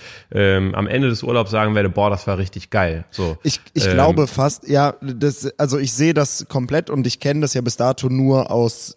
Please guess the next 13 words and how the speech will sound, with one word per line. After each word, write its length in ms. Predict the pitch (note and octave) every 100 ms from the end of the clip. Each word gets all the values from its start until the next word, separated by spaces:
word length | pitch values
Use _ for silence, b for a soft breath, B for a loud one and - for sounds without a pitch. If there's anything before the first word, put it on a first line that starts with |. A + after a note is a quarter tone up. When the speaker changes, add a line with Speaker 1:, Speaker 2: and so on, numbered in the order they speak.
| G#2
Speaker 2:
aus 360 | - A2+ - - _ -
Filmen 440 | - C3+ C#3+ C3+
oder 160 | A#2+ G#2
YouTube-Videos, 840 | A#2 D3 B2+ A#2 B2 B2+ B2+ - B B B -
äh, 140 | A#2+ A2+
irgendwie 260 | A#2 A#2+ A2
so. 240 | A2+ D3 - B B
Und 120 | C3+
ich 80 | B2
glaube, 300 | B2 C3+ D3
dass 180 | B2 -
das 380 | B2+ - - - - -
so 300 | - C3+ B2+